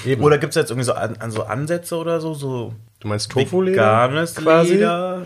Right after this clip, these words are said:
Speaker 2: so?
Speaker 1: Nee, das wird, glaub ich, schwierig, oder?
Speaker 2: Naja, ich mein, du kannst das ja relativ gut imitieren bestimmt, oder?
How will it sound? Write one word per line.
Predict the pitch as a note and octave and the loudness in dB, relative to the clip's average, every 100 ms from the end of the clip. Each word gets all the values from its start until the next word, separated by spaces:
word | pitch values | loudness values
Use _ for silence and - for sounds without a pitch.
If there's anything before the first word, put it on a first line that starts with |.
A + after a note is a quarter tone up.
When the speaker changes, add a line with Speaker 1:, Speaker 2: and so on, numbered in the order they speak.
| C#3+ | -10
Speaker 2:
so? | C#3 C#3+ D3 C#3+ - - | -4 -2 -2 -6 -14 -16
Speaker 1:
Nee, | F#2+ E2 | -12 -10
das | G#2+ - | -6 0
wird, | C3 | 2
glaub | B2+ A2 | 4 4
ich, | G#2+ | 2
schwierig, | C#3 D3 F#2+ - | 0 0 0 -4
oder? | A#2 D3+ E3 - _ - | -4 -4 -6 -12 _ -4
Speaker 2:
Naja, | A#2 B2 | 2 2
ich | B2+ | 2
mein, | A#2+ A2+ | -2 -6
du | G#2+ | -4
kannst | A#2+ A#2+ C3 | 0 0 0
das | B2 | 0
ja | |
relativ | A2+ A#2 B2 - | 2 2 0 -6
gut | C3+ | -4
imitieren | C3 A#2 G3 | -4 -2 -4
bestimmt, | D3 - G#2+ | -4 -6 -6
oder? | G#2 C3 | -4 -6